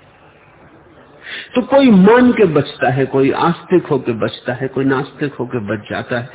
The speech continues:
लेकिन तुम जब तक हो तब तक चट्टान पड़ी। फिर तुम कितनी सुरक्षा करते हो? अगर तुम आस्तिक हो और कोई कहे ईश्वर नहीं है, तो मरने मारने को उतारू हो जाते। तुम सोचते हो ईश्वर को बचा रहे हो,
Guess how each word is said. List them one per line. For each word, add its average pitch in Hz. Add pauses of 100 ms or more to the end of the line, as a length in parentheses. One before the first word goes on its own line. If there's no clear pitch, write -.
(300)
लेकिन 135
तुम 160
जब 135
तक -
हो 107 (1000)
तब 135
तक 127 (140)
चट्टान 139
पड़ी। 95 (1800)
फिर 147
तुम 165
कितनी 156
सुरक्षा 156
करते 127
हो? 117
अगर 127
तुम 139
आस्तिक 180
हो 202 (260)
और 151
कोई 156
कहे 156
ईश्वर 156
नहीं 156
है, 180
तो 160
मरने 123
मारने 131
को 147
उतारू 135
हो 160
जाते। - (1000)
तुम 190
सोचते -
हो 202
ईश्वर 160
को 196
बचा 185
रहे 208
हो, 208